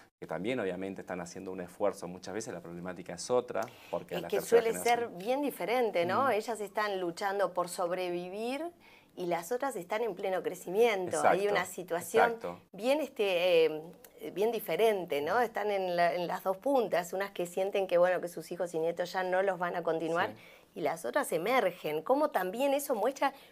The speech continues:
Speaker 2: una movilidad en la cultura, eh, ¿no? En nuestra propia identidad también seguramente.
Speaker 1: Sí, sí, eso, eso obviamente, a ver, estamos, eh, a veces, a veces lo, lo, lo quiero resumir de alguna, de alguna forma que, que me pueda entender. Como arqueólogo que, que, que visita uno como muchos tiempos y coordenadas,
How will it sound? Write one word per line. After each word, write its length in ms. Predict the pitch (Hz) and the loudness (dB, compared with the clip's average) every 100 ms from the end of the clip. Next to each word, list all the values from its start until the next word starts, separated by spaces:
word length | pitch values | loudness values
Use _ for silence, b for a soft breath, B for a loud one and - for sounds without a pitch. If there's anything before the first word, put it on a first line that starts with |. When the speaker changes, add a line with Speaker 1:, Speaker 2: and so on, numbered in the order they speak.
| B _ | B _
Speaker 2:
una 260 | 320 381 254 | -2 0 0
movilidad 560 | 180 165 165 156 160 | 2 0 0 -2 -2
en 80 | 160 | -2
la 100 | 160 | -2
cultura, 800 | - 147 - 233 285 226 165 147 | -4 -8 -4 0 2 2 2 2
eh, 100 | 151 | 0
¿no? 280 | 156 196 330 | 0 0 2
En 80 | 196 | 2
nuestra 360 | 185 180 165 | 2 0 -2
propia 320 | 202 208 202 | 0 0 2
identidad 460 | 170 156 151 285 370 | 0 0 2 4 4
también 300 | 196 180 175 | 2 -4 -6
seguramente. 800 | 175 170 175 170 262 262 196 165 - B B | -4 -6 -4 -6 -6 -6 -8 -8 -12 B B
Speaker 1:
Sí, 220 | - 160 | -6 -2
sí, 260 | 165 170 160 | -2 0 0
eso, 320 | 127 - 139 | 0 2 2
eso 640 | 117 113 120 117 107 98 - | 2 -2 2 4 4 2 2
obviamente, 920 | 98 92 95 98 101 95 87 85 80 - | 0 0 -2 -4 -2 0 0 -2 -8 -10
a 100 | 82 | -4
ver, 180 | 85 73 | -4 -4
estamos, 520 | - 107 110 113 - - _ - - - - | -4 -2 0 -2 -4 -18 _ -20 -16 -16 -16
eh, 140 | - - _ - _ _ _ _ _ _ | -18 -20 _ -20 _ _ _ _ _ _
a 80 | 98 | -6
veces, 240 | 98 - - | -4 -4 -4
a 60 | 101 | -4
veces 200 | 101 113 | -2 0
lo, 140 | 104 | 0
lo, 200 | 98 98 | 2 0
lo 160 | 98 90 | 0 2
quiero 200 | 123 120 | 6 6
resumir 340 | 107 101 104 | 4 -2 2
de 60 | 104 | 2
alguna, 300 | 98 92 69 | 2 0 0
de 180 | 92 | -2
alguna 240 | 95 98 92 | -2 0 0
forma 340 | - 95 95 | 0 0 -2
que, 180 | 87 80 | -4 -10
que 120 | 87 | -10
me 100 | 82 | -12
pueda 140 | 82 95 | -6 -6
entender. 320 | 87 107 - | -4 -4 -4
Como 180 | 87 85 | -6 -8
arqueólogo 460 | 85 95 101 95 | -6 -2 0 0
que, 240 | 90 85 - | -2 -10 -10
que, 460 | 82 82 80 - - | -10 -10 -10 -14 -14
que 80 | 80 | -12
visita 340 | 85 - 92 | -10 -8 -4
uno 240 | 90 92 87 | -4 -4 -8
como 200 | 90 85 | -8 -8
muchos 340 | 95 98 98 | -8 -12 -14
tiempos 480 | - 104 98 90 - | -6 -6 -6 -10 -14
y 40 | |
coordenadas, 680 | - 90 90 90 95 101 101 | -10 -8 -6 0 4 6 4